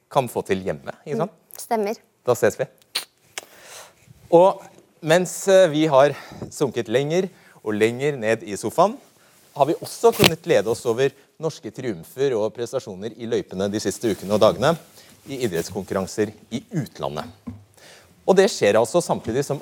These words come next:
Speaker 1: alle idrettsarrangementer er avlyst på norsk jord. Den såkalte Rå Air-uka i hopp skulle vært avlyst, eh, og av-,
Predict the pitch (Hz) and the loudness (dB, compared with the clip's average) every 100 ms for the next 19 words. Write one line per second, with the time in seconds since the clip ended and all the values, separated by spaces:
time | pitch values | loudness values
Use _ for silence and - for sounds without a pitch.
0 | - 196 127 175 - 147 101 101 110 101 | 4 4 4 -2 -2 -2 -2 0 0 0
1 | 92 113 107 120 127 110 85 90 104 - | -2 -2 0 0 2 2 2 0 -6 -4
2 | 147 110 - - 69 - _ _ _ - | -4 -2 -4 -8 -10 -12 _ _ _ -20
3 | - - - 165 156 131 143 - 156 156 | -20 -6 2 6 6 8 6 6 6 4
4 | - - 127 123 143 117 101 101 107 110 | 0 -4 2 4 4 4 2 4 4 4
5 | 107 - _ _ _ _ _ - 117 110 | 0 -10 _ _ _ _ _ -10 -8 2
6 | 110 117 165 214 - - 127 92 127 139 | 4 4 4 0 -4 -8 -6 -2 -2 0
7 | 113 135 151 - 131 123 113 101 113 | -2 -4 -8 -2 0 0 2 4 6